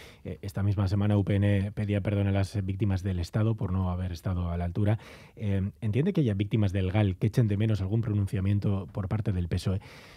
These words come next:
Quizá no tanto del P S, porque es verdad que ustedes han sido, lo han dicho claramente, ¿no? Y,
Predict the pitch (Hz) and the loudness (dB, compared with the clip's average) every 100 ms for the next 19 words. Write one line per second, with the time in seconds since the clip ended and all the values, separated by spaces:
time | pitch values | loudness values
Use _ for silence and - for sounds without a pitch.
0 | - - - - 131 165 180 165 156 151 | -20 -20 -14 -4 0 2 2 4 4 6
1 | 127 131 - 160 127 123 120 123 113 104 | 6 4 4 4 4 4 4 4 4 4
2 | 131 110 110 131 117 113 117 107 107 120 | 4 2 2 2 4 4 4 4 4 4
3 | 104 98 92 85 87 127 147 101 | 4 4 2 2 2 4 4 4